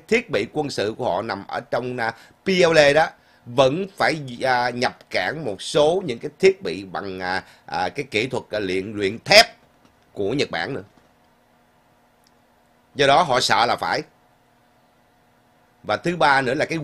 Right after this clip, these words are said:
uy thế của Nhật Bản hiện nay. Gần như là Nhật Bản hiện, hiện nay cái uy thế của họ trùm cả Á Châu. Và trùm cả thế giới luôn.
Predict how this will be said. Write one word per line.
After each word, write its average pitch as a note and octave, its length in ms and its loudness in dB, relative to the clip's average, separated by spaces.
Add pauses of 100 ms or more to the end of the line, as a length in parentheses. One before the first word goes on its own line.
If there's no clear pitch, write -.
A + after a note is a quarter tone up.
uy F3+ 240 0
thế E3 300 2
của F#3 100 -6
Nhật C3 160 -4
Bản F2+ 180 -4
hiện G2+ 140 -8
nay. G#2+ 140 -4 (840)
Gần C#3 320 2
như D#3+ 220 0
là A#2 260 2
Nhật A2+ 240 -6
Bản B2+ 200 -4
hiện, A2 180 -8
hiện F#2+ 220 -4
nay A#2+ 140 -4
cái C#3 120 -8
uy C#3 140 -4
thế C3+ 200 2
của A2 200 -6
họ F#2 100 -2 (200)
trùm B2+ 280 0
cả F2+ 180 -2
Á A2+ 160 -2
Châu. F#2+ 240 -4 (1160)
Và G#2+ 100 0 (120)
trùm D3 300 2
cả G#2+ 200 0
thế D3+ 100 -4
giới D3+ 220 0
luôn. B2 220 -8